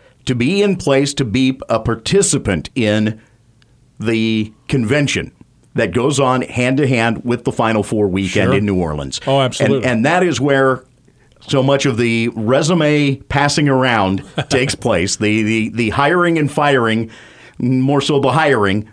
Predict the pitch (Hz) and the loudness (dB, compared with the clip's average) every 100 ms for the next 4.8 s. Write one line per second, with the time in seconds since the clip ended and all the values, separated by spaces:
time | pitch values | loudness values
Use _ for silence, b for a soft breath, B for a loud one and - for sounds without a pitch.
0 | - 127 135 165 180 - 170 151 160 139 | -4 0 0 0 -2 0 0 0 0 -2
1 | 117 92 104 80 107 101 - - 85 - | -2 -2 -2 -2 -2 -2 -2 -2 -2 0
2 | 87 101 - 113 107 131 147 123 131 131 | 0 0 -2 -2 0 2 0 0 0 0
3 | 123 B B B 113 139 143 143 131 117 | -2 B B B -2 0 2 0 0 -4
4 | 101 123 180 156 170 151 113 117 | -2 -2 0 0 0 2 0 -4